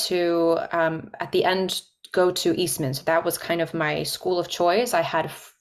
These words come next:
a few friends that went there and had told me very good things about it. So that was kind of the school that I was kind of eyeing. Um, but my father, who is kind of my biggest supporter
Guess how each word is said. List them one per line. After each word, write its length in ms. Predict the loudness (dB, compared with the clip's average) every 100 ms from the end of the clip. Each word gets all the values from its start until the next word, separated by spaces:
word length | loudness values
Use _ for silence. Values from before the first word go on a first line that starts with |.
| -8
a 60 | -4
few 160 | -4
friends 320 | 0 0 0 0
that 180 | 0 2
went 220 | 0 2
there 320 | 2 4 2 -6 -18 -8
and 140 | -4 -2
had 120 | -2
told 180 | 0 -2
me 100 | -2
very 300 | 2 2 4
good 180 | -2 -4
things 200 | -6 -4
about 240 | -2 -2
it. 140 | -2 -4
So 140 | -6
that 200 | -4 -6
was 140 | -8
kind 220 | -8 -8 -8
of 80 |
the 80 | -6
school 380 | -8 -4 -2 0
that 100 | -2
I 100 | -4
was 340 | -4 -6 -10 -16 _
kind 200 | -10 -10
of 80 | 0
eyeing. 460 | 2 2 0 -4 -8 _ _ _ _ _ _ _ -12 -6
Um, 380 | 0 2 2 0
but 380 | 2 2 2 -6
my 380 | 0 2 4 2
father, 480 | 2 4 6 6 2
who 160 | 2 0
is 260 | 0 -2
kind 220 | -4 -2
of 80 | 0
my 100 | -2
biggest 400 | 0 0 0 -2
supporter 680 | -6 -2 0 2 4 4 2